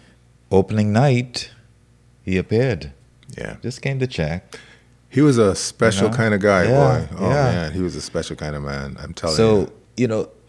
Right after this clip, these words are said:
Speaker 1: I guess it takes someone, I guess the powers that be, to just have the passion or,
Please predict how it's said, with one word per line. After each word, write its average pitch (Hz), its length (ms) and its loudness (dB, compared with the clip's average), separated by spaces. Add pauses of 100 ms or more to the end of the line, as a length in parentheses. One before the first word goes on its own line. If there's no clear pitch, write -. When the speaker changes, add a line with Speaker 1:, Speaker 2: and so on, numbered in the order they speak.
Speaker 1:
I 104 100 -4
guess 117 260 0
it - 180 -4
takes - 680 0 (200)
someone, 101 1000 0 (400)
I 90 100 -6
guess 87 200 -4
the 87 100 -4
powers 87 440 -2
that 76 300 -6
be, 78 440 -2
to 71 100 -10
just 78 220 -8
have 80 200 -6
the 80 80 -6
passion 82 680 -6
or, 69 180 -6